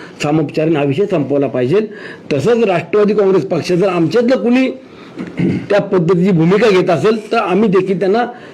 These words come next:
समजून सांगणं, थांबवणं हे आमचं काम असणार आहे. परंतु युती म्हणत असताना आमच्या बळावरती कुठल्याही समोरचा उमेदवार निवडणूक लढवायचा प्रयत्न करत असेल तर ते शक्य होणार नाही.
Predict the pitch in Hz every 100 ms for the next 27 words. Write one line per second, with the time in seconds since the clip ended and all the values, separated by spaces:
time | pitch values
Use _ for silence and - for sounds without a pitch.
0 | - - 180 226 254 180 175 175 156 -
1 | - 160 202 208 190 165 220 190 202 185
2 | 175 160 127 147 123 - - - - 170
3 | 160 165 165 180 269 233 220 202 - 170
4 | 139 107 - - - - - 165 185 180
5 | 262 254 262 254 170 180 190 185 165 151
6 | 147 151 - - - - - - - 175
7 | 180 226 196 202 202 208 196 196 202 196
8 | 190 190 202 208 208 180 180 180 175 185
9 | 180 170 170 165 147 147 190 220 - -
10 | - 180 170 180 - 147 - 147 156 185
11 | 196